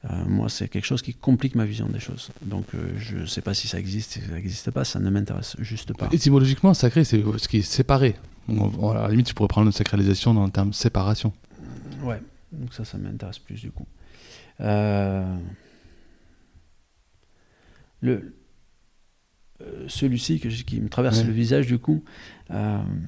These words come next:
Speaker 1: c'était sur la, la vertu de l'émotion. Voilà. Il y a toute une série qui va se faire sur l'émotion, avec une performance à la fin. Et, euh,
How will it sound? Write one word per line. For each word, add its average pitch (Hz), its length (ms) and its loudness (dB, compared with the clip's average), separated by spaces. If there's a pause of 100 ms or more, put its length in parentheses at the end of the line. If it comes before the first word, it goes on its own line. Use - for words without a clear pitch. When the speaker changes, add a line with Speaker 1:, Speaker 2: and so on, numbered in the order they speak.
(440)
Speaker 1:
c'était 131 300 0
sur 127 200 0
la, 110 240 4
la 110 140 2
vertu 135 520 2 (140)
de 113 160 0
l'émotion. 117 480 2 (760)
Voilà. 104 240 -8 (140)
Il 135 60 -10
y - 20 -4
a 107 40 -2
toute - 220 -4
une 139 100 6
série 143 200 2
qui 123 80 -2
va 117 60 -2
se - 80 -6
faire 120 140 -6
sur - 160 -6
l'émotion, 110 520 -4
avec 110 180 -4
une 113 100 4
performance 117 520 -4
à - 40 -6
la 110 100 -6
fin. 143 260 -2 (720)
Et, 123 440 2
euh, 123 160 -6